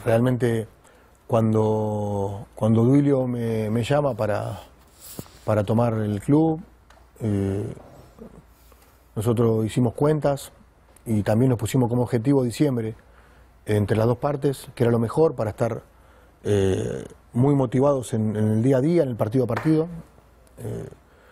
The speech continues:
sí soñábamos con, con poder clasificar y hacer un buen mundial de clubes, esa es la verdad. Eh, pero bueno, a medida que fueron pasando los días y vimos, eh, que todo iba para bien, empezamos a ilusionar y realmente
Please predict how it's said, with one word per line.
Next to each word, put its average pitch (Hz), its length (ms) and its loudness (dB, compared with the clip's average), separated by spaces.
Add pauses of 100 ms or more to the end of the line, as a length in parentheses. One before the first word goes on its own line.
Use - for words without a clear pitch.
(400)
sí 165 540 2
soñábamos 135 460 0
con, 110 460 -2 (280)
con 110 200 0
poder 123 200 2
clasificar 127 560 0
y 135 40 -4
hacer 127 180 -4
un 123 80 0
buen 131 140 0
mundial 127 220 2
de 120 80 -2
clubes, 117 440 -2 (120)
esa 113 180 -2
es - 20 2
la 107 80 0
verdad. 110 280 -4 (560)
Eh, - 360 -6
pero 104 200 2
bueno, - 180 -4 (100)
a 107 80 -4
medida 113 220 4
que 113 80 0
fueron 117 200 -2
pasando 117 260 0
los 117 120 2
días 147 380 0
y 98 300 -2
vimos, 113 460 0 (580)
eh, 101 300 -4
que 110 100 0
todo 120 220 2
iba 117 120 0
para 113 160 0
bien, 170 340 -2 (220)
empezamos 110 480 0
a 110 40 2
ilusionar 120 420 0 (480)
y 104 280 0
realmente 110 680 2